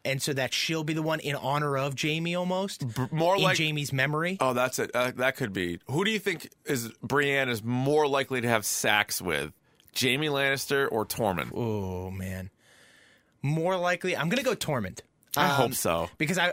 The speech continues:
Speaker 1: I've come, I've kinda rested with decision. Uh, I think another big name character that dies this season,
Speaker 2: Yeah.
Speaker 1: I think Jaime Lannister's gonna die.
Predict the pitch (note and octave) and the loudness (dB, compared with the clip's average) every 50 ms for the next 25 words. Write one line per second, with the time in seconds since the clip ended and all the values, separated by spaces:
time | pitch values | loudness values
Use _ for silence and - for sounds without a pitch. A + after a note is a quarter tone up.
0 | - E3 F3 D#3+ - G3 G3 G3 F#3+ - E3 E3+ E3+ D3 - F3+ F3 F3 F3 E3+ | 0 0 0 0 0 -2 0 0 0 0 0 0 0 0 0 0 2 2 2 0
1 | E3 D#3 C#3 C3+ C3+ D3+ D3+ D3+ - - D#3 D3+ - - B2+ - - D3+ C#3+ C3+ | 0 -2 -2 0 2 2 2 2 0 -4 -4 -4 -4 -4 -4 -2 -2 -2 -2 -2
2 | C3+ B2+ B2+ - - B2+ B2+ B2 - C3+ C#3+ E3 F3+ E3+ F3 E3+ F3 F#3+ G3+ F3+ | -2 -4 -4 -2 0 0 0 0 0 -2 -2 -2 -2 -2 0 0 2 2 0 0
3 | C#3+ A#2 E3 E3 E3+ E3 E3+ E3+ E3+ E3+ D3+ D3+ D#3 D#3+ E3 - E3+ D#3 C#3+ C3+ | -2 -2 -2 -2 -2 -2 -2 -2 -2 -2 0 0 0 0 0 0 -2 -2 -2 -2
4 | B2 A#2+ B2+ A2 A#2+ C#3 D3+ D3+ E3+ E3+ - - F#3 F#3+ G3+ C3+ A#2 F2 - - | -2 0 0 0 2 2 0 -2 -4 -4 -4 -4 -4 -2 0 0 0 0 -2 -6
5 | - - _ - - - B2+ D3+ D3+ C#3 B2 C3+ C3+ C#3 C#3 B2+ B2 C#3+ E3 E3+ | -14 -20 _ -8 -6 -4 -2 -2 -2 -2 -2 -2 -2 -2 -2 -2 -2 -2 -4 -4
6 | - - - - - A2+ B2+ C3+ - - - | -6 -8 -10 -10 -12 -12 -12 -14 -14 -14 -16